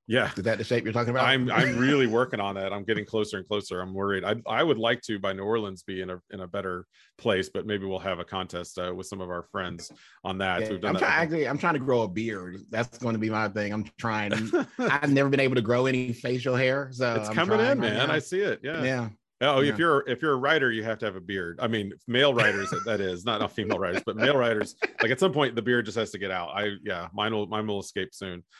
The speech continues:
Speaker 1: Um, so yeah, physical, me-, emotional, mental. So those of you out there doing resolutions, I always say, like,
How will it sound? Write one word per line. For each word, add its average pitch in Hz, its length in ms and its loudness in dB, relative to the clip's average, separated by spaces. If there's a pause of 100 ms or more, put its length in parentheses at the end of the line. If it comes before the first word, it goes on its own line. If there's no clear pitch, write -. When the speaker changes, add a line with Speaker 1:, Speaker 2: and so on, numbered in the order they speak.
(260)
Speaker 1:
Um, 127 760 4
so 165 100 0
yeah, 147 220 4
physical, 135 580 -2
me-, 120 280 -4
emotional, 123 480 -2
mental. 117 260 -6
So - 100 -8
those 143 160 2
of 131 60 -4
you 127 100 4
out 120 120 2
there 113 100 0
doing 113 240 -6
resolutions, 110 560 -4
I 107 100 0
always 107 220 -2
say, 98 220 -4
like, 90 160 -8